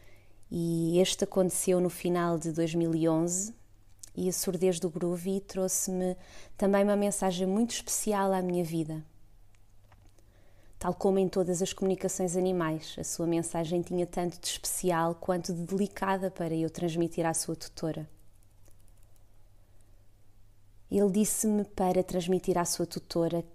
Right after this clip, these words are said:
que aprende a falar um pouco mais baixo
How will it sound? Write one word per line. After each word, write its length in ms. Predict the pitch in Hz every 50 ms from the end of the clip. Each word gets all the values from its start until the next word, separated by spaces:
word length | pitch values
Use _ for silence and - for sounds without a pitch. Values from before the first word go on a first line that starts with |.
| -
que 460 | - - 180 170 165 165 165 165 165 165 165 - - - - - - - - - - - - - - - - -
aprende 680 | 185 185 - - - - 220 226 220 214 214 202 175 - - -
a 60 | -
falar 400 | 175 - - 175 170 170 165 165
um 80 | 165 165
pouco 280 | 160 - 170 165 -
mais 280 | 175 170 165 170 156 156
baixo 640 | 160 170 147 151 156 156 - - - - - -